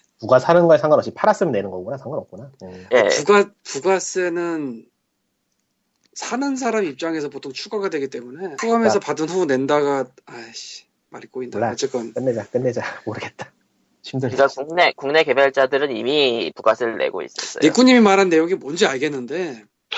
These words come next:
Speaker 3: 한국은 부가세가 가격에 포함되어 있는 걸로 하고, 뭐, 별도로 빼주고 이런 게 딱히 없을 것 같은데.
Speaker 2: 그러니까 국내에서는 그냥 물건값에 포함시키면서 물건값을 좀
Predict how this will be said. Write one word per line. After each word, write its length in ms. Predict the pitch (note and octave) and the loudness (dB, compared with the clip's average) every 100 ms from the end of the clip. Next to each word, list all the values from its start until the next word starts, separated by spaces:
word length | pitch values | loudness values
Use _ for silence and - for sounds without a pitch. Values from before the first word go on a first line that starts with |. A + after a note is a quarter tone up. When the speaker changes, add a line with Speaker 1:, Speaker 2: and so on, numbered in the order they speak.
| - - - _ - - _ _ | -6 -6 -16 _ -20 -20 _ _
Speaker 3:
한국은 520 | B3 B3 A#3 A3+ G#3 | -8 -4 -2 -2 -2
부가세가 560 | - - F3 F#3 F3+ D#3+ | -6 -6 -6 -4 -6 -6
가격에 360 | - C3+ D#3+ D3+ | -10 -10 -8 -10
포함되어 440 | - A3+ A#3 G#3+ | -10 -10 -6 -6
있는 200 | G#3 F#3 | -4 -6
걸로 220 | E3 D#3 D3 | -8 -8 -10
하고, 460 | F3+ F3 D#3 C3+ _ _ _ _ _ _ | -12 -10 -10 -12 _ _ _ _ _ _
뭐, 120 | C3+ | -20
별도로 480 | - C3+ C3+ F3 - | -14 -12 -8 -8 -6
빼주고 500 | F#3+ A3 A#3 A#3+ G3+ | -4 -4 -4 -4 -4
이런 840 | C#3+ D3+ D3 D3 C3+ B2+ A#2 A#2 _ _ _ _ - - - - _ | -2 -4 -6 -8 -8 -8 -10 -14 _ _ _ _ -20 -18 -18 -20 _
게 80 | - | -8
딱히 220 | A#3 - | -6 -4
없을 160 | - - | -6 -4
것 80 | |
같은데. 380 | D3+ C3+ A#2 E3+ _ _ _ _ _ _ _ _ | -4 -6 -14 -18 _ _ _ _ _ _ _ _
Speaker 2:
그러니까 220 | - B2 | 0 0
국내에서는 880 | - C3+ D#3 E3+ E3 D3+ D3+ D3+ D3+ | 0 -8 0 2 4 0 -4 -4 -4
그냥 240 | C3 B2 B2+ | -4 -6 -6
물건값에 540 | A#2+ C#3+ C#3 C#3+ C#3 | -2 0 0 -2 -4
포함시키면서 840 | - D#3+ D#3 D#3 - - D#3 D3+ D3 | -2 0 0 -2 -16 -12 -10 -8 -8
물건값을 1080 | A#2 A2 C3 B2+ A#2+ - - A#2+ B2 A#2 G#2+ | -10 0 0 0 -4 -4 -8 -4 -2 -4 -6
좀 240 | A#2 A2+ | -10 -10